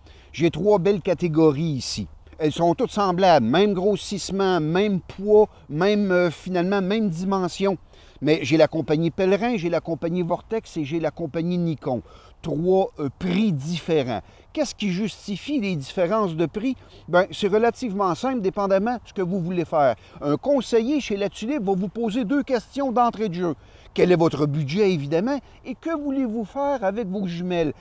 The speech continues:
Allez-vous les utiliser souvent ? Par exemple, ici, j'ai le modèle typique qui va reposer sur le rebord d'une fenêtre pour observer un peu ce qui se passe dans l'arrière-cour chez nous. Les oiseaux de mangeoire, un chevreuil à l'horizon.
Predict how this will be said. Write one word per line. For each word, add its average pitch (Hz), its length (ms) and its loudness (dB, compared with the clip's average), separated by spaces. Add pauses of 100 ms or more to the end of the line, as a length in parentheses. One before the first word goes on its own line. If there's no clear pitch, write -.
(160)
Allez-vous 277 380 2
les 226 220 0
utiliser 226 520 -4
souvent ? 143 400 -2 (400)
Par 147 180 0
exemple, 233 340 2
ici, 311 300 -4
j'ai 180 180 0
le 175 120 4
modèle 220 440 2
typique - 460 -8 (240)
qui - 80 -12
va 156 120 0
reposer 208 600 0
sur 202 180 -4
le 196 80 2
rebord 196 460 4
d'une 190 180 -2
fenêtre 165 520 0 (220)
pour 147 140 -2
observer 175 500 0
un 165 120 2
peu 220 180 -6
ce - 120 -12
qui 151 120 -14
se - 80 -20
passe 208 240 0
dans 160 140 -2
l'arrière-cour 160 600 -2
chez 160 220 -4
nous. 139 220 -2 (240)
Les 139 200 0
oiseaux 120 320 -2
de 117 60 -4
mangeoire, 170 800 4
un 135 100 0
chevreuil 135 540 -2
à 127 40 2
l'horizon. 151 600 0